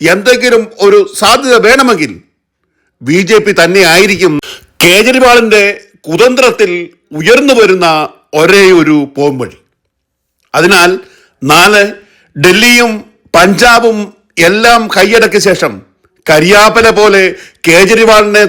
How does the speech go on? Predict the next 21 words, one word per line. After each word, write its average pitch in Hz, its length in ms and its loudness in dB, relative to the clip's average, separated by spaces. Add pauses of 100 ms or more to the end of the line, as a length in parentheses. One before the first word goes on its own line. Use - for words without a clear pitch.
(120)
തള്ളും 226 340 2 (500)
എന്ന 196 140 0 (100)
സത്യം 202 300 -2 (500)
രാഷ്ട്രീയ 202 500 0 (280)
നിരീക്ഷകർ 220 600 0 (320)
ഉറക്കെ 233 420 2 (180)
വിളിച്ചു 220 400 -2
പറയുമ്പോഴും 196 560 0 (800)
രക്ഷപ്പെടാനും 220 640 0 (340)
നിലനിൽക്കാനും 220 680 0 (380)
ഇനി 196 200 -2
മുന്നിൽ 202 280 -2 (420)
മറ്റൊരു 214 460 0 (180)
വഴികളില്ലാത്ത 208 800 0 (100)
കേജ്രിവാൾ 185 440 0 (680)
നാളെ 196 300 2 (400)
ബി 170 200 0
ജെ 233 180 2
പിയുടെ 220 280 2 (280)
സഖ്യകക്ഷിയായി 190 800 0 (760)
കൈകോർത്ത് 208 600 2